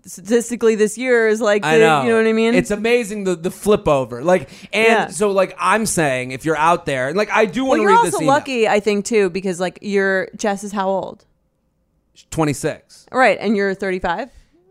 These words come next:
Speaker 2: Not to say that this wasn't
Speaker 1: Right.
Speaker 2: part of the plan.
Speaker 1: Well, I'm just, well,
Speaker 2: <laughs>
Speaker 1: I'm saying that's a, that's a,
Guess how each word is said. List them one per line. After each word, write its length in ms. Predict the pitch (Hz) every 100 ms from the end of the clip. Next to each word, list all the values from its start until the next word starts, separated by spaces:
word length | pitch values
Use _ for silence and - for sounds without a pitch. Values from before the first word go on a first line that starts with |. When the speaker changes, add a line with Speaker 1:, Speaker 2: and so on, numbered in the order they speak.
| _
Speaker 2:
Not 240 | 131 147 160
to 60 |
say 220 | 147 170 160
that 220 | 151 147
this 140 | 156
wasn't 200 | 160 156
Speaker 1:
Right. 60 | 151
Speaker 2:
part 180 | 160 160
of 60 |
the 60 | 185
plan. 340 | 165 180 156 - _ _
Speaker 1:
Well, 100 | 247
I'm 160 | 302 311
just, 200 | 294 220
well, 160 | 240 277
Speaker 2:
<laughs> 180 | 285
Speaker 1:
I'm 140 | 277 269
saying 320 | 226 427 339
that's 260 | 240 247 247
a, 100 | 262
that's 420 | 190 240 226 262
a, 500 | 285 247 226 202 190